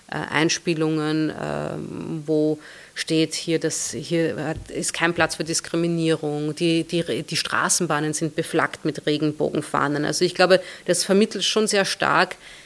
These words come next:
der Rahmen allgemein, auch politisch unterstützt, dieser Stadt ist einer, der dich willkommen heißt.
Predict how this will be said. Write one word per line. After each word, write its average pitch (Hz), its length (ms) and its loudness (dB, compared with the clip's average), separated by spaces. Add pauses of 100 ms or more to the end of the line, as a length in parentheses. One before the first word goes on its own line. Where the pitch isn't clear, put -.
(460)
der 160 260 2
Rahmen 170 580 6
allgemein, 180 880 2 (100)
auch - 300 -4
politisch 190 480 0
unterstützt, 170 680 -2
dieser 175 240 0
Stadt - 600 -2
ist - 360 -4
einer, 165 300 2
der 160 500 2 (400)
dich 160 460 0
willkommen 165 600 0
heißt. 247 460 -6